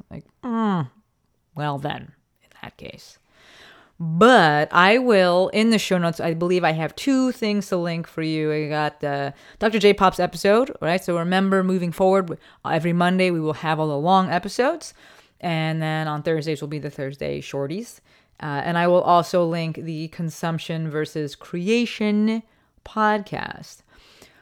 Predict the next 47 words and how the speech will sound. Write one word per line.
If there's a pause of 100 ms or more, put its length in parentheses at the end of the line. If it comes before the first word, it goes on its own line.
(140)
uh,
episode. (800)
I'm
gonna
link (140)
actually
two
other
things. (100)
Uh,
one
of
them
is
gonna
be
the
podcast
episode
I
did
with
Kathy
Sierra. (960)
When
I
was,
I
actually,
when
I
first
listened
to
the, (200)
the,
yesterday,
I
listened
to
part
of
that
book,
and
I
immediately,